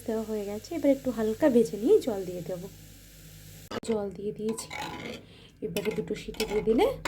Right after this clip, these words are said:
হয়ে যাবে চিকেন স্যুপ, ব্যাস, এর আবদার পূরণ হয়ে যাবে।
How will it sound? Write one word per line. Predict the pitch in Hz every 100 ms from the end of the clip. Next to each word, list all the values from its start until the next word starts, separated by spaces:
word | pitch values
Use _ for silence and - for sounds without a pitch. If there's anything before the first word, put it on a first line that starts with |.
| -
হয়ে | - 180
যাবে | 165 175 277 415
চিকেন | - - 170
স্যুপ, | 170 - 170 -
ব্যাস, | 208 170 170 - - - - - - - - - - - - - - 208
এর | 202
আবদার | 175 - 285 330
পূরণ | 233 190
হয়ে | 185 170
যাবে। | 175 -